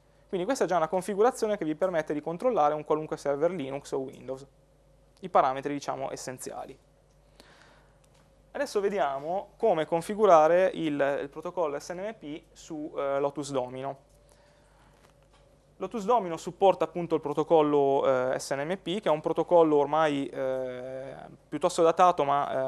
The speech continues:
ancora in uso, molto versatile, per, eh, diciamo, effettuare delle query, dei, informative su, eh, degli host.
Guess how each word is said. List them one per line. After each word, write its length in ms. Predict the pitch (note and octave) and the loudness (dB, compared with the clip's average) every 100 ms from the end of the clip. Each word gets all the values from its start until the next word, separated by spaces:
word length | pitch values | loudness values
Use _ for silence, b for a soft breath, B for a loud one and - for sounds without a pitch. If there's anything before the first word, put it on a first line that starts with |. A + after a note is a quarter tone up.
| C3 | -4
ancora 280 | C3+ F3 D#3 | -6 0 0
in 80 | E3 | 0
uso, 320 | D3 C3+ F#3 | -6 -2 -2
molto 300 | F3+ C#3+ D3 | 0 -2 0
versatile, 640 | C#3+ D#3 C#3+ D3 - E3 G#3+ | -2 0 -2 -2 -6 -4 -2
per, 380 | G#3+ G3 D3+ - | 0 2 0 -2
eh, 140 | D3 | -8
diciamo, 240 | C#3+ F3 | -6 -4
effettuare 340 | C#3 E3+ F#3 C#3 | -2 -2 0 2
delle 220 | D#3 G#3+ | 2 -2
query, 400 | - C#3+ C#3+ D#3+ | -6 -8 -6 -6
dei, 180 | C#3 C#3 | -8 -10
informative 680 | C#3 E3 F#3 A#3 C3 C3+ D3+ | -4 -4 -2 -4 -4 -2 -4
su, 420 | - C#3+ C#3 D3 | -4 -12 -10 -8
eh, 360 | C3 C3 C3 B2+ | -6 -6 -8 -10
degli 220 | B2+ B2 | -12 -12
host. 400 | - - - C3 | -14 -16 -16 -16